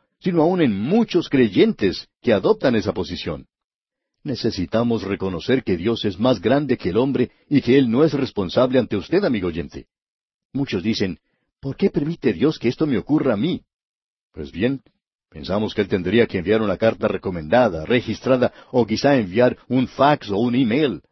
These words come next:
para informarle. Pero no, amigo oyente, Él no tiene que hacer eso. Usted tiene que confiar en Él. Él es mucho más que usted,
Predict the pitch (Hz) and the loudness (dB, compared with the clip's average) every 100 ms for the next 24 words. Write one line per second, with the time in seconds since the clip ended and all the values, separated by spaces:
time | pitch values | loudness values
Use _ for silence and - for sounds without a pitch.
0 | _ _ _ - 107 95 92 85 104 78 | _ _ _ -4 -2 -2 -4 -2 -2 -2
1 | 67 _ _ - 110 110 110 101 90 85 | -10 _ _ -4 -2 0 -2 -4 -4 -4
2 | 90 85 82 - - - 156 117 104 101 | -4 -4 -8 -12 -12 -4 -2 0 0 0
3 | 92 87 85 92 101 135 90 - _ _ | -2 -2 -4 0 0 0 -4 -12 _ _
4 | - 180 208 202 208 190 160 139 113 110 | -6 -2 -2 0 0 0 0 0 -2 2
5 | 196 233 147 87 - _ _ _ - 175 | 2 4 0 -2 -4 _ _ _ -2 2
6 | 151 117 160 190 - 160 135 151 208 - | 2 0 -2 -2 2 0 2 2 2 0
7 | 131 92 92 78 | -4 -2 -4 -4